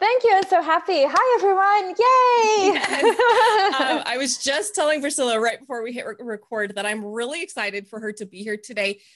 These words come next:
Speaker 2: because of the way that she helps her people is exactly what my goal is to help my people. So it's really, really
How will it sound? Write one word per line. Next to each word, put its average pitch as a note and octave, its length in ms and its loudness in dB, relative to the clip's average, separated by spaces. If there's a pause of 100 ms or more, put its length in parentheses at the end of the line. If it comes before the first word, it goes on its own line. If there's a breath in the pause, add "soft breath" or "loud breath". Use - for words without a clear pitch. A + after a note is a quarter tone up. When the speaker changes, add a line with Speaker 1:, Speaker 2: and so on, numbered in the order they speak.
(160 soft breath)
Speaker 2:
because C4+ 720 -4
of A3 400 0 (140)
the G3+ 240 -4
way G#3 420 -4
that A#3+ 220 -8
she G#3 240 -8
helps G#3+ 520 -8
her G3+ 140 -10
people F#3+ 600 -8 (280 soft breath)
is G#3 140 -6
exactly G#3+ 800 -4
what F#3+ 320 -4
my G#3 400 -4
goal G3 300 -4
is E3+ 200 -4
to G3+ 60 -16
help F#3 240 -10
my C4 300 -2
people. F#3 360 -4
So G#3+ 140 -8
it's G3+ 160 -6
really, A#3+ 340 -2
really A3+ 300 -2